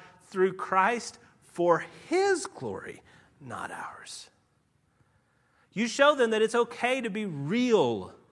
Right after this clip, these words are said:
That's what this psalm is talking all about. It starts by showing us, just like in Ephesians two, it starts by showing us how great this God is and what this God has done. It says in verse one,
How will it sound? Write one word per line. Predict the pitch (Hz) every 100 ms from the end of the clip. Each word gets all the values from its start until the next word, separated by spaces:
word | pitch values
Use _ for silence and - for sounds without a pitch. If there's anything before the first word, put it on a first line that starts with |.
| _ _ _ _ _ _ _ _ _ _ _ _ _ _ _
That's | 220 240
what | 240
this | 247 -
psalm | 240 269 233
is | 185
talking | 214 226 185
all | 185
about. | 208 233 160 -
It | 175
starts | - 240 269 247
by | 226
showing | 208 240 254 214 151
us, | 147 135
just | 131 202
like | 233 226
in | 233
Ephesians | 233 247 240 226
two, | 277 247
it | 135
starts | - 208 233
by | 262
showing | - 285 247 185
us | 170
how | 196 185
great | 131 170 208 233 160 165
this | 190
God | 156 160 240 294 320 269
is | 156 156
and | 185 190
what | 208
this | 226 220
God | - 254 294 277
has | 190
done. | - 131 120
It |
says | 120 202
in | 226
verse | 247 233
one, | 151